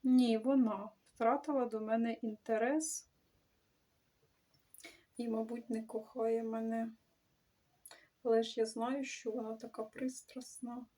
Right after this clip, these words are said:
гарна, може за одну минутку все змінити. Угу.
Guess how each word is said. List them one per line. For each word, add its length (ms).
гарна, 500
може 540
за 560
одну 380
минутку 720
все 320
змінити. 840
Угу. 640